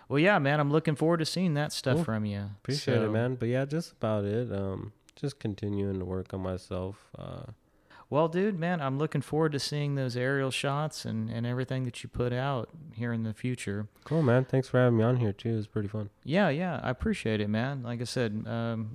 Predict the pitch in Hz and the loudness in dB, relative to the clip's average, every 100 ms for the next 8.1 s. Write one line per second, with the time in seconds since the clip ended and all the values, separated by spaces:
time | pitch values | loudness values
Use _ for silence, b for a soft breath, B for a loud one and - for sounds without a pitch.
0 | - 117 117 117 117 120 117 110 - 131 | -4 0 0 -2 -4 -6 -8 -10 -2 2
1 | 135 143 147 143 117 120 127 120 - 127 | 2 2 2 0 0 2 2 0 0 2
2 | 131 135 135 131 113 113 113 113 117 113 | 2 2 2 0 -2 -2 -2 -2 -2 0
3 | 113 117 117 120 - 131 127 120 110 113 | -2 -2 -2 -2 -2 0 0 2 2 2
4 | 113 117 120 117 117 123 127 120 101 104 | 2 2 2 4 4 4 2 2 0 -4
5 | - 104 - 104 107 120 117 117 - - | -6 -6 -6 -8 -6 -4 -2 -2 -2 0
6 | 123 120 117 110 113 110 - 104 107 104 | 2 2 2 2 2 0 -2 -2 -2 0
7 | 139 131 107 107 120 123 120 98 87 - | 4 6 6 6 4 2 2 -2 -4 -4
8 | 87 | -8